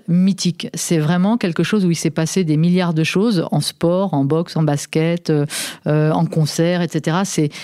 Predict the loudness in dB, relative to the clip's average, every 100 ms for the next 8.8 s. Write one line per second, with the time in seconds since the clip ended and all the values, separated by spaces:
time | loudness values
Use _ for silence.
0 | -14 -8 -2 0 2 0 0 0 2 2
1 | 2 2 0 2 0 0 -2 0 -2 -2
2 | 0 2 2 0 0 2 0 0 -2 -2
3 | -2 -2 0 0 0 -2 0 0 0 -4
4 | -12 -8 -8 -4 -4 -2 -2 0 0 0
5 | 0 0 2 2 2 0 0 -2 -2 0
6 | 2 0 0 0 0 0 2 2 2 0
7 | -4 -6 -4 -4 0 0 2 0 0 0
8 | 0 2 2 2 2 2 2